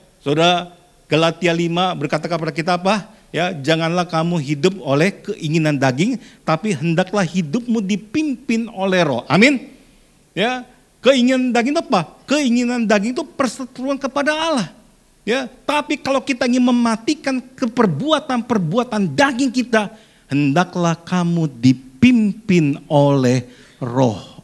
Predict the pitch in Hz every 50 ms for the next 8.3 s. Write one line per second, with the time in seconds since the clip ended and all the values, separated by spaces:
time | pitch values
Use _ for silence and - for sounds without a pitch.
0 | _ - 120 117 110 110 104 98 95 - - - _ _ _ _ _ _ _ _
1 | _ _ _ _ _ _ _ _ _ _ _ _ _ _ _ _ _ _ _ _
2 | _ - - 131 139 151 151 156 165 165 160 156 - - - 165 170 170 160 165
3 | - 190 180 - 196 190 165 156 180 175 175 - - 311 330 339 277 - 277 277
4 | 254 - 226 233 240 202 - 269 320 294 269 254 226 208 151 - - - - -
5 | - _ _ _ 127 139 139 127 - 131 120 - 139 123 - 131 - 131 120 120
6 | 120 120 117 113 113 113 107 101 - - - 269 - - - 202 196 180 - 170
7 | 143 120 113 120 123 127 127 127 123 131 123 117 117 - 120 113 110 113 117 113
8 | 107 104 - - 165 180